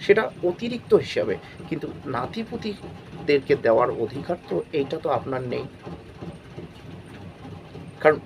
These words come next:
এইটার কারণে হাজার হাজার স্টুডেন্ট, এত ব্রিলিয়ান্ট স্টুডেন্ট পড়াশোনা করার পরেও তারা যখন চাকরি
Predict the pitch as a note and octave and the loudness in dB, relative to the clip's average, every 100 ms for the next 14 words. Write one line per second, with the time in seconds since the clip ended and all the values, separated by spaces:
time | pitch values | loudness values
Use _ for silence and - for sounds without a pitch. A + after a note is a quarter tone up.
0 | - F#3+ F#3 A3+ G#3 D3 C#3 E3+ F3 D#3 | 6 6 8 4 6 6 8 8 6 4
1 | A2+ - C#3 D#3+ E3 E3 C3+ B2+ C#3 C#3+ | 2 0 2 6 6 4 2 0 2 6
2 | C#3+ C#3 C#3 - - - - C3 - G3+ | 6 4 0 -8 -16 -10 -6 -6 -2 2
3 | F#3+ D3+ A2+ G#2 - - - - - - | 4 4 4 -2 -12 -12 -16 -16 -16 -14
4 | - - - A#2 B2 A#2+ - - - - | -14 -14 -10 -4 -2 -4 -8 -16 -16 -16
5 | - - - G#3 B3+ A#3+ A3+ F3 - - | -16 -2 8 10 12 12 12 6 0 0
6 | D#3 C3 A2+ C3 B2+ - C#3+ C#3+ C3+ C3 | 8 8 8 4 4 4 0 2 4 4
7 | B2+ - D3+ E3+ A2 - - - - A2+ | 2 4 6 8 6 2 -12 -6 2 4
8 | G#2+ A2+ A2 - A#2+ - - | 4 0 -6 -8 -8 -4 -4